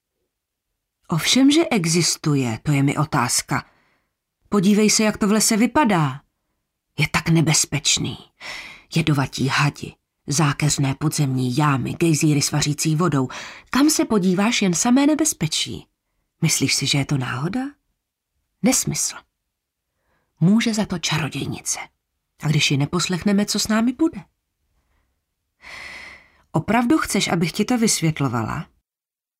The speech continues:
Raději ne. Ale už ticho, nebréč. Pro tebe si přece rada starších nepřijde, že ne?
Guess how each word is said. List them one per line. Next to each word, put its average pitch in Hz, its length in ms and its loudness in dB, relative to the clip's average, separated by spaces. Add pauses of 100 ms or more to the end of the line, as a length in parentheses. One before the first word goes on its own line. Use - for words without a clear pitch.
(920)
Raději 156 400 2
ne. - 260 -8 (1400)
Ale 196 180 2
už - 140 0
ticho, 151 380 0
nebréč. 135 720 -2 (600)
Pro 190 160 0
tebe 185 240 2
si 190 120 0
přece 175 340 0
rada 175 200 0
starších 170 500 -2
nepřijde, 160 540 0
že 147 140 0
ne? 135 320 -2